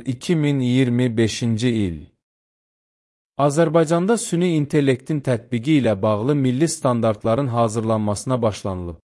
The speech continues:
Bu proses Azərbaycan Respublikasının iki min iyirmi beş-iki min iyirmi səkkizinci illər üçün süni intellekt strategiyası çərçivəsində həyata keçirilir. Rəqəmsal İnkişaf və Nəqliyyat Nazirliyinin rəhbərliyi altında müxtəlif aidiyyəti qurumların iştirakı ilə formalaşdırılan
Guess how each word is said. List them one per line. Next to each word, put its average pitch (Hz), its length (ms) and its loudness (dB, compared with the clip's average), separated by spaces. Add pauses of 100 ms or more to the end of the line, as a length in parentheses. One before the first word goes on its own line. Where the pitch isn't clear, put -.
(220)
Bu 226 140 2
proses 170 480 2
Azərbaycan 143 640 2
Respublikasının 127 880 -2
iki 131 240 -2
min 180 180 2
iyirmi 117 460 2
beş-iki 156 440 0
min 147 160 2
iyirmi 127 360 2
səkkizinci 117 720 -2
illər 127 220 4
üçün 117 260 -4
süni 160 380 -2
intellekt 147 420 0
strategiyası 123 680 0
çərçivəsində 117 840 -2
həyata 117 320 0
keçirilir. 95 640 -6 (360)
Rəqəmsal 170 560 0
İnkişaf 165 460 0
və 139 100 2
Nəqliyyat 131 480 0
Nazirliyinin 120 560 0
rəhbərliyi 113 560 0
altında 113 480 0
müxtəlif 165 480 -2
aidiyyəti 135 560 2
qurumların 127 480 0
iştirakı 120 460 -2
ilə 135 120 2
formalaşdırılan 117 920 -2